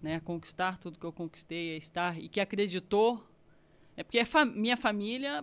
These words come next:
me deu sempre o apoio, minha família foi a base, meu tio foi meu grande incentivador, né, meu tio Melão foi o grande incentivador pra eu ir pro vôlei,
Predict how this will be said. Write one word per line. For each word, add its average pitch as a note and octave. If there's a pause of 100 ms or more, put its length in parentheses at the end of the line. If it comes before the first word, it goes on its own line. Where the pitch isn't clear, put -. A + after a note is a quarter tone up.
me F#3
deu G#3
sempre A3+
o -
apoio, D#3+
minha D#3
família E3+
foi F#3
a F#3+
base, E3 (400)
meu F#3+
tio G3
foi G3+
meu G3
grande F3+
incentivador, E3+ (140)
né, D3+
meu D3+
tio E3
Melão D#3+ (120)
foi E3
o D#3
grande D#3+
incentivador D#3+
pra A#3
eu B3
ir G3+
pro F3+
vôlei, D#3+